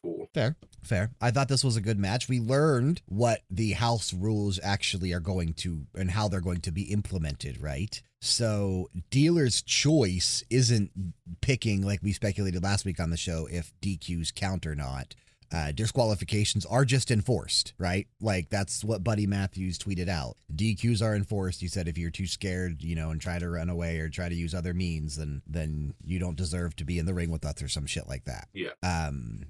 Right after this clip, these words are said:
Speaker 2: they also are doing the twenty counts, and they're also dimming the lights a little bit, right? During the actual match, kinda like what W W E was exploring doing with Bray Wyatt back in the day, just not as intense. They didn't turn him all the way off like they did with Bray,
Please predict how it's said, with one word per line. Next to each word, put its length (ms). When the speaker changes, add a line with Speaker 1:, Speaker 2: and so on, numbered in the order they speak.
Speaker 2:
they 180
also 580
are 280
doing 280
the 60
twenty 280
counts, 340
and 100
they're 140
also 220
dimming 360
the 60
lights 360
a 40
little 220
bit, 260
right? 300
During 260
the 140
actual 400
match, 380
kinda 300
like 420
what 160
W 340
W 400
E 180
was 200
exploring 640
doing 280
with 180
Bray 180
Wyatt 380
back 240
in 40
the 60
day, 240
just 260
not 400
as 220
intense. 800
They 100
didn't 240
turn 180
him 120
all 180
the 80
way 140
off 180
like 160
they 100
did 160
with 180
Bray, 380